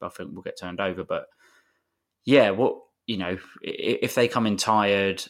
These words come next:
and on a bit of a slump in form, uh, even though, yeah, we got battered by Tottenham, you know, we,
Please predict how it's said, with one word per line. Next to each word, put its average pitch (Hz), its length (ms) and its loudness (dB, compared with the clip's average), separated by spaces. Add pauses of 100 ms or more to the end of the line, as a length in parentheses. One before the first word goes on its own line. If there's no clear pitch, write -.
(100)
and 92 560 -2 (100)
on 98 160 -4
a 92 60 -2
bit 92 200 -4
of - 100 -8
a 90 260 -2 (320)
slump 95 420 -2
in 95 120 -4
form, 98 520 0 (920)
uh, 98 180 -4
even 98 280 0
though, 92 200 0
yeah, 92 300 -2
we 90 120 -4
got 92 200 -6
battered - 280 -2
by 87 160 -4
Tottenham, 90 520 -8
you 95 80 -4
know, 90 280 -2 (920)
we, 107 320 -6